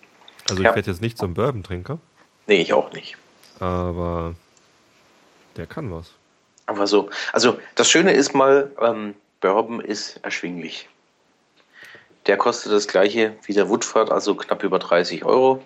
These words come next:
Speaker 2: beim Herr Lüning. Ähm, Bourbon ist echt erschwinglich.
Speaker 1: Wie kommt das? Stellen die so viel mehr her, oder?
Speaker 2: Ja, die haben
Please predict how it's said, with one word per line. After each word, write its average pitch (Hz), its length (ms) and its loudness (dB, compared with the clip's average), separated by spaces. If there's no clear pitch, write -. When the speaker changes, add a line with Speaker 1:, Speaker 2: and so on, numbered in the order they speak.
Speaker 2:
beim 110 140 -6
Herr 110 100 -6
Lüning. 107 360 -2
Ähm, 92 480 -2
Bourbon 104 300 4
ist 95 100 -2
echt - 220 -2
erschwinglich. 90 560 -4
Speaker 1:
Wie 104 100 -8
kommt 156 240 -6
das? 104 140 -12
Stellen 104 200 -10
die 104 80 -8
so 95 100 -6
viel 101 180 -8
mehr 95 180 -6
her, 95 340 -8
oder? 98 300 -8
Speaker 2:
Ja, 90 180 4
die 95 100 0
haben 92 260 -2